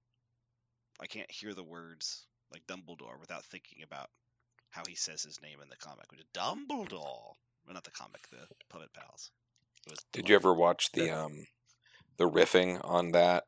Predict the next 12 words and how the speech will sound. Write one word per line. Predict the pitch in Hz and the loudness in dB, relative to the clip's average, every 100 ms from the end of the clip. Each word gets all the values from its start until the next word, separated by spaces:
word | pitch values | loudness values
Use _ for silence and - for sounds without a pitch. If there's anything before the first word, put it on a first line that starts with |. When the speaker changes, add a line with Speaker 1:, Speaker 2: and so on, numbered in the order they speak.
| - | -6
Speaker 2:
where | 85 82 | -4 -4
they | 80 78 76 73 | 0 -2 -2 -8
redubbed | 80 85 80 80 80 80 - | -4 -4 2 4 4 0 -6
the | 85 80 | -6 -6
entire | - - - - 90 90 85 85 | -10 -14 -10 -6 -2 -2 -2 -4
s-, | - - - _ | -2 -2 -4 _
the | 87 | -2
entire, | 92 90 101 95 98 90 - - - - _ - | 0 6 10 10 10 6 2 -16 -20 -20 _ -2
uh, | 85 82 78 78 80 - | 0 2 2 0 -4 -4
Harry | - 95 | 4 6
Potter | 92 92 82 | 8 8 8
series? | 76 - 87 101 123 151 143 | 6 4 6 8 8 6 4